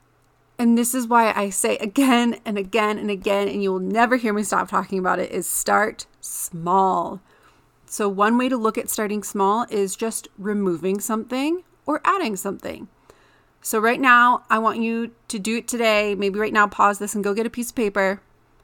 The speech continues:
Write down three things that would be helpful to your health if you removed them, and three things that would be helpful to your health if you added them.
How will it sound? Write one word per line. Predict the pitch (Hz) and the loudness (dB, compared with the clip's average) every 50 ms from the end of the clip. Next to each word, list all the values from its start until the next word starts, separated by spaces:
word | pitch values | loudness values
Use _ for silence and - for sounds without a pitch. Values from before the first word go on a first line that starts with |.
| _ _ _ _ _ _ _ _ _ _ _ _ - - | _ _ _ _ _ _ _ _ _ _ _ _ -18 -6
Write | 208 196 214 220 233 - _ | 2 2 4 4 2 0 _
down | - 214 202 196 190 196 202 214 208 - _ _ _ _ _ _ _ _ _ - | 0 2 2 2 2 2 0 -2 -8 -12 _ _ _ _ _ _ _ _ _ -20
three | - - - 214 233 247 285 - | -16 -12 -6 -4 0 0 0 0
things | - - 277 240 233 240 277 320 - | 0 -2 0 0 0 -2 -4 -4 -4
that | - 202 | -4 -4
would | 196 202 | -2 -2
be | 185 226 | -4 -6
helpful | 220 - 226 196 262 - - 247 269 | -6 -2 -2 -2 -2 -2 -4 -4 -4
to | - - 285 | -4 -4 -4
your | 277 311 | -4 -4
health | 294 262 214 208 - - | 0 2 2 0 0 -2
if | - 220 190 - | -6 -10 -8 -6
you | 208 208 | -4 -2
removed | 202 185 190 214 254 339 392 - - - | 0 0 2 2 2 0 0 -2 -6 -6
them, | - 180 170 165 170 180 226 233 _ _ _ _ _ _ _ _ _ _ _ _ _ _ _ _ _ - _ _ _ _ _ _ | -4 -2 -2 -2 -4 -6 -8 -10 _ _ _ _ _ _ _ _ _ _ _ _ _ _ _ _ _ -20 _ _ _ _ _ _
and | - 220 214 202 202 208 196 | -4 -2 -2 0 -2 -2 -6
three | - - - 262 262 269 277 294 311 | -10 -8 -4 -2 0 2 2 0 0
things | - - 254 240 233 226 220 208 | 0 -2 -4 -2 -2 -4 -4 -4
that | - - - 196 | -4 -4 -4 -4
would | 202 | -6
be | 190 214 208 | -6 -8 -8
helpful | 202 208 190 - - - 202 196 | -6 -6 -6 -6 -6 -6 -6 -6
to | - - 214 | -6 -4 -4
your | 196 190 | -4 -2
health | 190 190 185 175 185 185 - _ | 0 0 0 0 0 -2 -8 _
if | - 185 185 - | -10 -10 -8 -8
you | 196 196 - - | -10 -10 -2 2
added | - - 349 339 - - | 4 4 4 2 0 -4
them. | - - - - - 185 | -6 -6 -8 -8 -12 -16